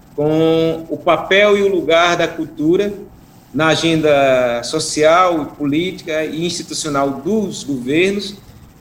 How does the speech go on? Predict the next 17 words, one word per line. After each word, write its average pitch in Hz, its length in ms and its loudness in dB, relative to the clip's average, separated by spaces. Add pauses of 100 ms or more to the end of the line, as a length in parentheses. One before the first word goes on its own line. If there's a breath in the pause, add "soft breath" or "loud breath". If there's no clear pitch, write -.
(100)
mas 156 160 -2
também 180 280 0
o 220 100 -2
papel 190 320 2
da 180 100 0
cultura 185 400 -4
como 190 220 -4
vetor 185 540 2
estratégico 170 560 -2
de 160 100 -6
desenvolvimento, 202 1300 0 (500)
né? 175 220 -10 (540)
É, 110 400 -4
desenvolvimento 147 580 0
social, 147 760 2
desenvolvimento 131 520 -6
econômico, 139 1120 -4